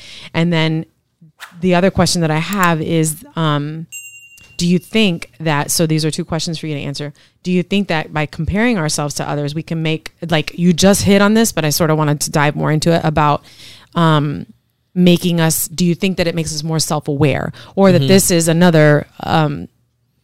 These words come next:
Speaker 1: a, a way for us to dive deeper into that self-exploration of becoming more aware
Speaker 2: Okay.
Speaker 1: and, and recognizing in those moments that "Yeah,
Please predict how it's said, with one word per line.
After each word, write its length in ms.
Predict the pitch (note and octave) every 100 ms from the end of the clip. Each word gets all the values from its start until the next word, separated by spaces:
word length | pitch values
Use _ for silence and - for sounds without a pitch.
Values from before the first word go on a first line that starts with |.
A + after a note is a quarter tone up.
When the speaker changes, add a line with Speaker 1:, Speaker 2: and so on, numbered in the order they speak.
| _ _ _ _ _ _ _ _ _ _ _
Speaker 1:
a, 140 | - -
a 160 | F3 D3+
way 440 | E3 F3 F3 E3
for 200 | - D#3+
us 200 | D#3+ -
to 80 | D#3
dive 320 | D#3 D3 D3+
deeper 300 | E3 D#3 D#3
into 520 | D#3+ D#3 - D#3 D#3 -
that 280 | E3+ D3 D3+ - -
self-exploration 1200 | - - D#3+ D3+ D#3+ D#3 - D3+ D3 D3 - D#3 C#3+
of 220 | C#3+ C#3
becoming 520 | C#3+ - E3+ E3 D#3
more 220 | D3+ C#3+ D3
aware 500 | C3+ C#3+ D#2 D#2 - D#3+
Speaker 2:
Okay. 320 | - C#3+ C3+
Speaker 1:
and, 240 | E3 D#3 D3+
and 240 | E3 D#3+
recognizing 600 | E3 E3+ E3 D#3+ D#3 D#3
in 80 | D3
those 180 | D3 D3
moments 440 | E3 E3+ D#3 D3 C#3
that 280 | D3 - _ _ _ _ _ _ _ _
"Yeah, 540 | E3+ F3+ E3 D#3 C#3+